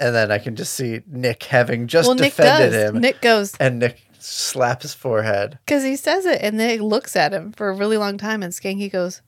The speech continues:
Speaker 2: "What? <laughs> What did I say?"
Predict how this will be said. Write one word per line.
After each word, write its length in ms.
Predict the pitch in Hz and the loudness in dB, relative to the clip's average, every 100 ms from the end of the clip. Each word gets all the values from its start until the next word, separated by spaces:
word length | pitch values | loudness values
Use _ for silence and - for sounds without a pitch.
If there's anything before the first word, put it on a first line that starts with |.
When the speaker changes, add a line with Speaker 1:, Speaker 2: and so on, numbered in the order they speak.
| _ | _
Speaker 2:
"What? 340 | 190 311 - - _ _ - | -4 -2 -4 -10 _ _ -10
<laughs> 100 | - - - 349 - 453 _ _ - - _ | -8 -8 -4 -2 0 0 _ _ -20 -20 _
What 180 | 196 233 | 4 6
did 120 | 233 | 6
I 100 | 233 | 4
say?" 520 | 233 233 277 208 - | 2 0 0 0 -6